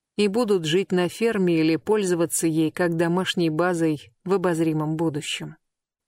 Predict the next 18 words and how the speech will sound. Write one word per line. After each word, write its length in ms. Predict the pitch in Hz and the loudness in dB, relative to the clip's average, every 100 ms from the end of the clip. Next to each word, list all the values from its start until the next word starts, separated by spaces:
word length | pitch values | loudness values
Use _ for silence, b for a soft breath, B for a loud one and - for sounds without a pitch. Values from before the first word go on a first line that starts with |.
| _ _ - | _ _ -20
В 120 | - | -6
прошлом 540 | 208 233 - 214 190 | -2 0 0 2 2
ноябре, 440 | 190 190 175 226 220 | 2 2 2 0 0
когда 300 | 170 151 160 | -2 0 2
я 160 | 160 | 0
впервые 500 | 156 180 175 180 196 | 0 -2 0 2 0
приехала 560 | 180 175 175 185 190 170 | 0 0 0 0 0 0
к 120 | - | 0
Рэйчел 380 | 185 190 185 170 | -2 0 0 -2
за 200 | 156 170 | 0 0
интервью, 600 | 165 175 170 180 226 196 _ _ _ | 0 -2 -2 0 0 -2 _ _ _
грозовые 640 | 185 190 202 202 214 220 196 | 0 2 2 2 2 2 0
облака 520 | 180 196 196 233 196 | 0 0 0 0 2
угрожающе 760 | 156 151 165 156 180 170 - 170 | 0 0 0 2 0 0 -2 -4
клубились 640 | - 175 156 185 170 - | -2 -2 0 0 0 0
над 240 | 175 160 | 0 0
горными 460 | 151 170 160 160 165 | -2 -2 0 0 0
склонами. 720 | - - 185 165 147 143 165 | -4 -4 -2 -2 -4 -8 -14